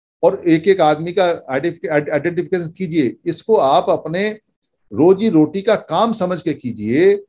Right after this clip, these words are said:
क्योंकि आप ही सिपाही हैं और आप ही जनरल हैं। यहाँ सारे लोग खुद ही सिपाही हैं और खुद ही जनरल हैं।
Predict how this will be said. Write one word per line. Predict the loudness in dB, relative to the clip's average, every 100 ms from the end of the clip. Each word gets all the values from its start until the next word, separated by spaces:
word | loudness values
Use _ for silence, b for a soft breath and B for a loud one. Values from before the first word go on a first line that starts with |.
| _ _ _ _
क्योंकि | -6 -2 2
आप | 4 2
ही | -2
सिपाही | -4 -2 0 0 0
हैं | 0
और | 2
आप | 2 0
ही |
जनरल | -4 -2 0 0
हैं। | -2 -6 _ _ _ _ _ _
यहाँ | -4 -2 -2 -4
सारे | -4 0 0
लोग | 2 0 -2 -6
खुद | -8 -6
ही | -6
सिपाही | -6 -2 0
हैं | 0
और | -4
खुद | -2 -4
ही |
जनरल | -2 -2 -2
हैं। | -4 -6